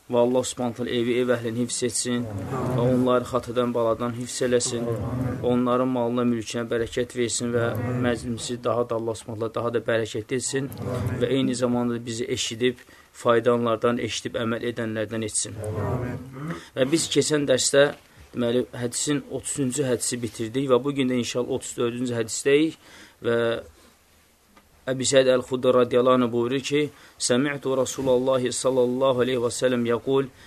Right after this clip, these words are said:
mən ra'a minkum munkaran fəlyughayyirhu biyadihi, fən ləm yəstati' fə bilisanihi,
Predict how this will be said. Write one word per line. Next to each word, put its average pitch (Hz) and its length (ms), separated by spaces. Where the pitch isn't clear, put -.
mən 135 260
ra'a 131 240
minkum 131 400
munkaran 123 560
fəlyughayyirhu 123 800
biyadihi, 127 460
fən 139 260
ləm 139 240
yəstati' 131 480
fə 113 220
bilisanihi, 127 760